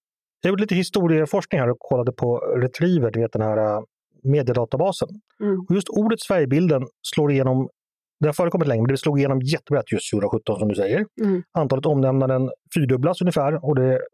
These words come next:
Speaker 1: fortsätter under några år, och det kulminerar runt tjugotjugo, rent kvalitativt. En annan sak som också var väldigt inblandad i Sverigebilden, det var en intervju som,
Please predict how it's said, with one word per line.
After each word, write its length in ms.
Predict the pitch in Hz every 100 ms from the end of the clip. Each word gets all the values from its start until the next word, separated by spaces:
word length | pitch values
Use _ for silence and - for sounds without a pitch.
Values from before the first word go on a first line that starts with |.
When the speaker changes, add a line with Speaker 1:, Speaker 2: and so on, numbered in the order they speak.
| -
Speaker 1:
fortsätter 300 | 151 135 135
under 120 | 127
några 220 | 127 113
år, 40 |
och 100 | 123
det 60 | 117
kulminerar 500 | - 131 120 123 135
runt 160 | 113 110
tjugotjugo, 640 | - 107 104 110 98 143 151 _
rent 140 | 123 113 -
kvalitativt. 500 | 135 123 151 120 - - _ _ _ _ _ _ _ _
En 80 | 185
annan 220 | 196 240
sak 240 | - 170
som 120 | - 185
också 240 | - 220
var 80 | 196
väldigt 160 | 165
inblandad 340 | 156 139 127 123
i 20 |
Sverigebilden, 680 | - 135 120 120 113 123 135
det 60 | 139
var 140 | 160
en 60 | 196
intervju 500 | 185 190 165 208 165
som, 400 | - 143 131